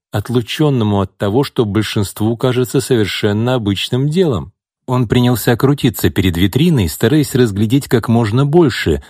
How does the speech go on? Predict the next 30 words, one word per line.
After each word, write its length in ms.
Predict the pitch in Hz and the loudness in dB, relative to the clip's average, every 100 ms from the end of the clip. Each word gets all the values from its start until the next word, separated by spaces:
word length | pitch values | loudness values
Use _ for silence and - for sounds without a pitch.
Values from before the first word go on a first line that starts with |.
| _ - | _ -2
но, 220 | 92 95 | 0 0
к 100 | - | -2
превеликому 640 | 95 98 104 110 - 92 | -2 0 2 0 -2 -2
сожалению, 880 | 85 - 80 85 80 90 101 117 123 - | -2 -2 0 0 0 0 0 0 -2 -6
видел 380 | 80 90 87 101 | -6 -4 0 0
лишь 340 | 101 104 - - | 0 -2 -6 -14
смазанный 720 | - 95 85 82 92 92 104 | -8 -2 0 0 0 0 -2
овал, 460 | - 131 143 156 107 | 0 0 2 2 2
на 140 | 87 | 0
котором 400 | 82 90 98 92 | -2 0 0 0
неожиданно 540 | 87 92 87 95 87 82 | 0 0 0 0 0 0
ярко 600 | 78 87 85 - 107 107 - | 0 -2 -2 -2 -4 -4 -10
выделялись 720 | 92 92 85 80 80 76 80 85 | -4 -2 0 0 0 -2 -2 0
глаза. 560 | 101 113 117 127 - _ _ _ _ _ | 0 0 0 -2 -4 _ _ _ _ _
Словом, 680 | - - 87 92 87 92 87 _ _ _ | -16 -8 -2 -2 0 -2 -4 _ _ _
ничего 460 | 90 82 - 90 104 | -4 -4 -2 0 0
нового. 560 | 123 160 117 76 65 _ _ _ _ _ _ _ _ _ _ | 0 -2 -2 -6 -10 _ _ _ _ _ _ _ _ _ _
Он 200 | 95 90 | -4 -4
провел 360 | 87 92 90 90 | 0 0 0 0
ладонью 480 | 92 87 104 95 82 | -2 0 0 -2 -4
по 100 | 90 | -4
шершавым, 600 | 92 87 - 98 95 87 | -4 -4 -2 -2 -2 -2
как 240 | 95 - | -6 -4
наждак, 440 | 95 90 80 98 - | -4 -4 -4 -6 -6
щекам, 580 | - 95 - 127 127 - | -8 -8 -4 -4 -4 -6
ухватился 640 | 107 - 104 131 107 113 | -6 -2 -2 -2 -2 -4
пальцами 680 | - - 117 107 - 95 90 | -6 -4 -4 -4 -4 -2 -2
за 260 | 82 101 131 | -2 -2 -2
нос, 300 | 127 - - | -4 -6 -10
оттопырил 720 | 104 - - 101 123 110 95 | -10 -8 -6 -4 -2 0 -2